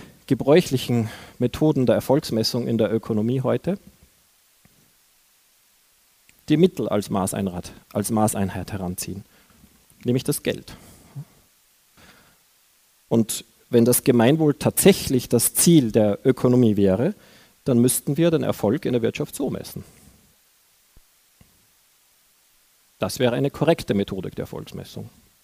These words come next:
Es gibt noch eine Ehrenrettung. Das ist auch korrekt. Allerdings nicht in einer Ökonomie, sondern im Kapitalismus.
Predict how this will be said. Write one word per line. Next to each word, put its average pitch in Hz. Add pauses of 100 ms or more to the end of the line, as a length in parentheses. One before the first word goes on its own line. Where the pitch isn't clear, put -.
(2250)
Es -
gibt -
noch -
eine 110
Ehrenrettung. 135 (640)
Das 120
ist - (120)
auch 156
korrekt. - (1000)
Allerdings 117
nicht -
in 123
einer 117
Ökonomie, 110 (680)
sondern 117
im 135
Kapitalismus. -